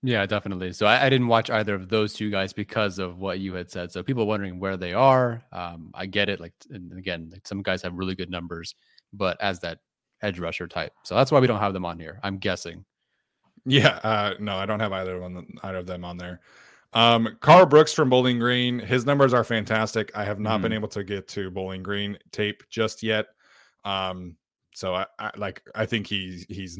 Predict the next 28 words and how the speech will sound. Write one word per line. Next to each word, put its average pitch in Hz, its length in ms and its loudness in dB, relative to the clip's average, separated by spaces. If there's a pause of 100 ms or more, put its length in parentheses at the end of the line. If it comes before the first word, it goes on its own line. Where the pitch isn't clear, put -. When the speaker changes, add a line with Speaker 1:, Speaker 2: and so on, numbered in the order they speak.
(120)
Speaker 2:
his 95 180 -8
numbers 107 280 2
are 101 80 -2
great. 104 320 0
He 101 140 -12
did 95 220 -8
really 104 200 0
well 101 280 -2
at 92 100 -8
the 92 180 -6
Senior 113 320 -2
Bowl. 107 300 2 (500)
Um, 90 440 -4
but 92 220 -8
yeah, 87 180 -8
I 85 40 -6
was 85 200 -14
not 98 180 -6
able 95 140 -8
to 101 100 -10
get 92 100 -8
my 92 100 -8
hands 90 240 -8
on 87 200 -8
Bowling 87 280 -8
Green 85 240 -12
tape. 80 320 -12
So 82 300 -12